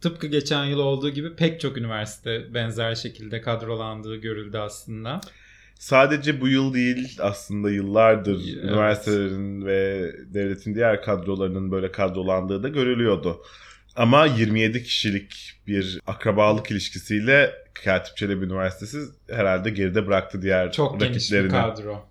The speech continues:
Speaker 1: Çok. Çok, yani yirmi yedi kişi çok geniş. Hiçbir akrabanın kalbi kırılmamış <laughs> diyebilirim.
Speaker 2: Yani benim yirmi yedi tane akrabam var mı diye düşünüyorum hayatta ve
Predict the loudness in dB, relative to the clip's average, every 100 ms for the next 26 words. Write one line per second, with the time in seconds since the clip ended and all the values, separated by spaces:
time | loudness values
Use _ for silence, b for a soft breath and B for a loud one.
0 | _ -2 -2 -2 -10 -20 _ _ -10 -8
1 | -6 -6 -4 -6 -4 -6 -8 -8 -8 -4
2 | -4 -4 -6 -6 -8 -10 -12 _ -2 0
3 | -4 0 2 2 0 0 2 0 0 -2
4 | 0 0 0 -2 -2 -2 -6 -4 -4 -4
5 | -8 2 4 4 2 4 6 6 4 2
6 | 4 4 4 2 -2 -10 -6 -2 2 2
7 | 2 2 2 4 4 2 4 4 6 4
8 | 4 0 0 -2 -2 -10 -10 -8 -8 -8
9 | -4 -4 -4 -4 -6 -4 -4